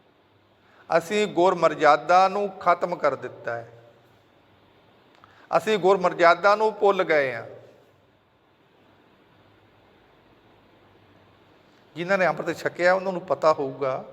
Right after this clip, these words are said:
ਸਤ ਸਿੰਘ ਸੰਗਤਾਂ ਬੈਠੀਆਂ, ਅੰਮ੍ਰਿਤਧਾਰੀ ਸਿੱਖ ਬੈਠੇ ਆ, ਬੀਬੀਆਂ ਬੈਠੀਆਂ,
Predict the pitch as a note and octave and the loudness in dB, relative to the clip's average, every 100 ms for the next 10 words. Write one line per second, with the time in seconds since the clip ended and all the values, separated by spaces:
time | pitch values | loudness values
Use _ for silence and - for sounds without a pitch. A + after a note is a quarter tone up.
0 | - - _ _ _ _ _ _ _ _ | -20 -20 _ _ _ _ _ _ _ _
1 | _ _ _ _ _ _ _ _ _ C#3+ | _ _ _ _ _ _ _ _ _ -4
2 | C#3+ G3 G3 - D3+ D3+ - E3 D3 C#3+ | -4 -6 -10 -6 -4 -2 0 2 0 -2
3 | F#3 F3 D#3 - E3 D3+ C3 - D3 - | 0 0 0 -4 2 2 2 -6 -14 -14
4 | C#3+ C3 C3 E3+ E3 C#3+ C3+ D3+ E3 C#3+ | -8 -8 -4 -2 -2 -4 -10 -6 -2 -2
5 | C#3 - D#3 D3 | -4 -8 -6 -4